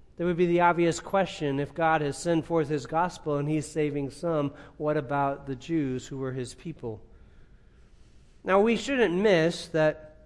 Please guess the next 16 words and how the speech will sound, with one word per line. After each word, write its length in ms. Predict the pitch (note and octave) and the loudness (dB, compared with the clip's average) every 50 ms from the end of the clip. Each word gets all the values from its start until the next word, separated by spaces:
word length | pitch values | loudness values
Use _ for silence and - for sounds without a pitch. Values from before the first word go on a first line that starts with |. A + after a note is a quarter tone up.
| - - - | -20 -10 0
what 220 | E3+ F#3 G3 - | 4 4 4 4
Paul 260 | - F#3 G3+ G#3 F#3+ | 4 4 6 6 6
is 120 | E3+ D#3 D3+ | 6 4 2
saying 460 | - - F#3+ G3 G3+ G3 F#3 F3 D#3+ | 0 0 2 2 2 2 2 2 0
here 480 | D#3 D#3 D3 C#3+ D3 D#3+ E3+ - - - - - - - - - - - - - - - - - | 0 0 0 0 0 0 -2 -4 -10 -18 -20 -20 -20 -20 -20 -20 -20 -20 -20 -20 -20 -20 -16 -6
in 200 | - E3 E3+ E3 | -2 2 2 4
Romans 500 | E3+ F3 E3+ E3+ E3 D#3+ D#3 D3 - - | 4 4 4 4 4 4 2 2 0 -4
ten, 480 | - - F3 E3+ D#3+ D#3+ D#3+ F3 E3+ - - - - - - - - - - - - - | -4 -2 0 2 4 4 2 2 0 -2 -8 -18 -20 -20 -20 -20 -20 -20 -20 -20 -20 -20
particularly 400 | - - - F3 D3+ D#3+ E3+ E3 | -8 -4 -2 -2 0 0 0 0
verses 320 | D3+ D#3+ D#3 D3 D#3+ D3+ | 2 0 -2 -2 -4 -6
two 180 | - - E3 D#3+ | -4 -2 -2 0
through 140 | D3+ D#3+ D3 | 0 -2 -4
four, 500 | D3+ - D3 C#3 C#3 C3+ C#3 D3+ D3+ D3 | -4 -4 -4 -2 0 0 0 0 -2 -2
isn't 540 | D3 E3 E3 D3 D3+ E3 D3+ C3+ C3 - - | -4 -4 -4 -2 0 0 0 -2 -4 -8 -8
anything 720 | - E3 D#3+ D#3+ D3 C#3 D#3 D3+ D3 C#3+ C#3+ C3 C3 C#3 C#3+ | -4 0 0 0 0 0 0 0 0 0 -2 -4 -4 -4 -2
new. 380 | D3 D3+ C#3+ C3+ C3+ D3 D#3 | -2 0 0 0 0 -2 -2